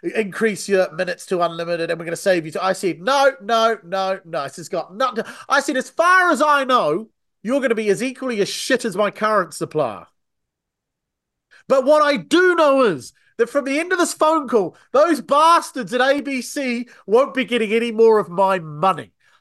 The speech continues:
I'm switching because of spite. Nothing you've offered." And this is the same in all sales. If you're selling in a service which is highly competitive, as trucking would be,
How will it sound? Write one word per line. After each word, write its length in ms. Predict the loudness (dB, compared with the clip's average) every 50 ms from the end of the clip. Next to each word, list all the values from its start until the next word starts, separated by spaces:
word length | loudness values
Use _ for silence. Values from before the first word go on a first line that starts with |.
| _ _ 0
I'm 260 | 0 0 0 -2 -6
switching 640 | -10 -12 -10 -6 -6 -6 -6 -4 -8 -8 -8 -4
because 340 | -4 -4 0 0 -2 0 0
of 120 | -2 -4
spite. 800 | -2 -4 -4 -6 -6 -4 _ -2 -2 -2 -4 -8 _ -18 -18 -18 _ _ _ _ _ _ _ _ _ _ _ _ _ _ _ _ _ _
Nothing 440 | -2 -2 -2 -2 -4 -8 -8 -8 -6
you've 200 | -8 -8 -8 -6 -6
offered." 400 | -6 -6 -6 -4 -6 -8 -8 -8 _ -20 -20 -20 -20 _ _ _ _ _ -8
And 240 | -8 -8 -8 -4 -2
this 220 | -2 -2 -2 -4
is 240 | -4 -4 -4 -6 -8
the 80 | -12
same 460 | -10 -6 -2 0 0 0 -2 -4 -6 -6
in 80 | -8
all 320 | -4 0 2 4 4 2 0
sales. 680 | -2 -2 0 0 0 -4 -6 -10 -16 _ -20 -20 _ _ _ _ _ _ _ _ _ _ _ _ _ -20 -20 _ _ -16 _ -8
If 160 | -8 -6 -2
you're 160 | -2 -2 -2
selling 400 | -2 0 0 0 0 0 -4 -6
in 60 | -8 -8
a 20 |
service 460 | -6 -2 0 0 0 0 -4 -8 -8
which 160 | -8 -8 -8
is 100 | -8 -8
highly 300 | -4 -2 -2 0 -2 -2
competitive, 520 | -4 -6 -8 -6 -6 -6 -6 -8 -12 -10 -10
as 140 | -10 -12 -6
trucking 400 | -6 -6 -6 -4 -6 -8 -6 -6
would 140 | -8 -8
be, 220 | -10 -14 -16 _